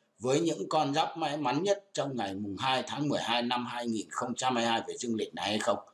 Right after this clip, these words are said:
thì sau đây xin mời các bạn hãy cùng Kiến thức Tử Vi chúng tôi đi tìm hiểu chi tiết của nội dung bài viết dưới đây trong ngày hôm nay. Với một vận trình trong ngày mùng hai tháng mười hai năm hai nghìn không trăm hai mươi hai về dương lịch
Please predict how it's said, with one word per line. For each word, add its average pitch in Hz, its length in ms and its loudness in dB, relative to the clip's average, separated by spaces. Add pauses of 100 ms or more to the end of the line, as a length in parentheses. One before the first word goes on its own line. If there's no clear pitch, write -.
(380)
thì 98 120 2
sau 117 180 4
đây 113 240 2 (320)
xin 135 280 0
mời 98 200 -2
các 120 100 -2
bạn 120 220 2 (160)
hãy 120 340 -4
cùng - 260 -6
Kiến 135 240 2
thức 160 140 0 (100)
Tử - 100 -2 (140)
Vi 117 220 4
chúng 113 160 0
tôi 120 240 4 (340)
đi 143 360 6
tìm 80 200 -6
hiểu 90 220 -6 (140)
chi 135 280 2
tiết 185 180 4 (200)
của - 160 -8
nội 107 280 -6
dung 113 300 0
bài 80 240 -2
viết 139 180 6
dưới 147 160 2
đây 139 240 2 (420)
trong 120 280 2
ngày 98 140 -4
hôm 110 200 -4
nay. 117 220 -2 (480)
Với 135 180 6
một 160 300 0
vận 151 140 2 (140)
trình 127 280 -2
trong 139 240 2
ngày 117 180 0
mùng 110 200 0
hai 131 200 0
tháng 135 160 0
mười 127 120 2
hai 135 260 0 (360)
năm 135 320 2
hai 139 220 -4
nghìn 123 260 -4
không 139 280 -2
trăm 143 220 2
hai 135 80 4
mươi 131 60 2
hai 131 160 0
về 92 80 -8
dương 131 200 -2
lịch - 200 0